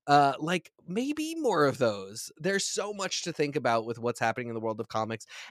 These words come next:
and there's so much to look at this twenty-year-old material that's still being mined. And ours is not to say, like, "Yeah,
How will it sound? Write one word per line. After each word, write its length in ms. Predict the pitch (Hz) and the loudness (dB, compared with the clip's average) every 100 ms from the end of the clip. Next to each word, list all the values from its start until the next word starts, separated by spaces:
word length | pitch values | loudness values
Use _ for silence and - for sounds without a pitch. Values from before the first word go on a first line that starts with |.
| - | 2
and 160 | 175 | 2
there's 180 | 180 185 | 4 0
so 280 | - 196 208 | 2 2 2
much 300 | 214 - - | -2 -4 -4
to 140 | 220 | -2
look 340 | 170 135 139 - - | 0 0 -2 -4 -6
at 280 | 131 123 - _ _ _ | -2 -2 -6 _ _ _
this 480 | 131 117 139 131 - - - - | -16 -2 -2 0 -4 -8 -14 -10
twenty-year-old 800 | 160 196 196 190 175 147 156 143 | -2 -2 0 -2 0 4 4 4
material 560 | 147 - 165 170 151 | -4 -2 -2 0 2
that's 240 | 127 123 - | 2 -2 -4
still 280 | - 165 156 | -2 -2 -2
being 440 | 131 139 143 117 | -6 -6 -4 -2
mined. 480 | 110 117 113 104 104 - - - | -2 -2 -2 -6 -14 -18 -18 -2
And 120 | 160 | 0
ours 380 | 160 180 214 220 | 4 6 6 6
is 140 | 196 160 | 0 2
not 240 | 156 143 | 2 2
to 120 | - | 0
say, 280 | 143 151 139 | 2 4 4
like, 500 | 135 120 113 107 - _ _ _ - | 6 4 2 -2 -16 _ _ _ 2
"Yeah, 340 | 165 165 139 | 8 8 8